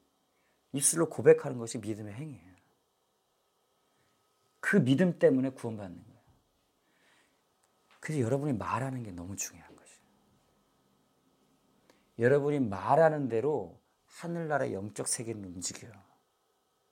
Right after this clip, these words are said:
민수기에서 하나님이 사-,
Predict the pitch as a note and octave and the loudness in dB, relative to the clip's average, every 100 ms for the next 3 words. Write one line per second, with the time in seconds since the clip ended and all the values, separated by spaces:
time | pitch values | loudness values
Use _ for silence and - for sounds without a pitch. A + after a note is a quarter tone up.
0 | _ _ _ _ _ _ _ - C3+ C#3 | _ _ _ _ _ _ _ -2 -2 -2
1 | C#3 C3+ B2+ A#2+ G2 - - D#3 D3+ C3+ | 0 0 2 -2 -4 -10 -12 -8 -4 -2
2 | B2+ - - | -4 -6 -12